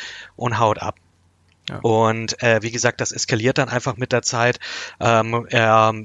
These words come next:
Speaker 1: gleich am Anfang passiert da praktisch, dass er dann sich dann darüber aufregt, dass, äh, er sich eine K-, Dose Cola kaufen will in einem, äh, in einem Laden, der von einem Koreaner geführt wird. Und, äh, denkt, er will ihn halt ver-, äh, ja,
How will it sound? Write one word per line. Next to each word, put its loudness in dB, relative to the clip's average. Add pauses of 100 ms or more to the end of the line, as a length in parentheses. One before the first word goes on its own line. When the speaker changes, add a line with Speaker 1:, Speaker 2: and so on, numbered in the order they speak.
(220)
Speaker 1:
gleich 2
am -2
Anfang -2
passiert -2
da 4
praktisch, -4
dass -2
er 0
dann -4
sich -8
dann -2
darüber 0
aufregt, -2
dass, -2 (520)
äh, 2
er 4
sich -4
eine -4
K-, -6 (320)
Dose 2
Cola 2
kaufen -2
will 0 (340)
in -6
einem, -2
äh, 2
in -8
einem -8 (220)
Laden, 0 (280)
der 0
von -2
einem -6
Koreaner 2
geführt -4
wird. -2 (880)
Und, 4
äh, 0
denkt, 0
er 2
will 4
ihn 2
halt 2
ver-, 0
äh, -2
ja, -2